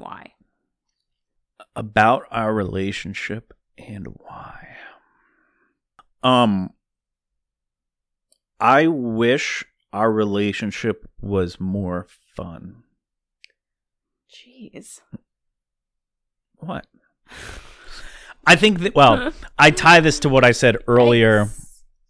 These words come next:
Speaker 1: You act like we don't ever, like, laugh
Speaker 2: No,
Speaker 1: and
Speaker 2: I know.
Speaker 1: stuff.
Speaker 2: I know. I, we are not the, um,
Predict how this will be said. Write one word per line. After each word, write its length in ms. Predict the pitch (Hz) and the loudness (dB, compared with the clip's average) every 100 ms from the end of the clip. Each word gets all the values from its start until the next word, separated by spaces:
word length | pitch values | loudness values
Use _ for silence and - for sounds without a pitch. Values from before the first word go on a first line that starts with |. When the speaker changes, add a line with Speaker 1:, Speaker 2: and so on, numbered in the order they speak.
| - - | -20 -8
Speaker 1:
You 100 | 233 | 0
act 200 | 247 285 | 0 0
like 140 | 269 | -10
we 120 | 226 | -12
don't 180 | 208 180 | -10 -8
ever, 200 | 190 185 | -8 -8
like, 200 | 185 170 - | -8 -10 -8
laugh 280 | 147 - | -4 -2
Speaker 2:
No, 180 | 202 226 | 2 4
Speaker 1:
and 140 | 190 156 | 4 2
Speaker 2:
I 20 | |
know. 80 | 120 | 0
Speaker 1:
stuff. 120 | - - | -6 -6
Speaker 2:
I 80 | 170 | -2
know. 200 | 117 117 - - - - - - - _ _ - | -2 -4 -10 -20 -20 -20 -20 -20 -20 _ _ 0
I, 640 | 135 143 135 127 117 120 - _ - | 4 6 6 2 0 -6 -14 _ -10
we 340 | 113 147 190 | 2 6 10
are 280 | 180 151 127 - - - _ _ - _ _ _ _ | 10 8 6 -2 -12 -18 _ _ -20 _ _ _ _
not 600 | 131 131 131 120 131 - - - | -6 0 4 6 4 2 -10 -12
the, 640 | 117 117 110 107 104 101 98 - _ _ _ _ _ _ - _ _ _ - _ 127 | -2 2 2 2 0 -2 -4 -14 _ _ _ _ _ _ -20 _ _ _ -20 _ -2
um, 680 | 117 104 92 90 87 107 | 0 0 -2 -6 -10 -12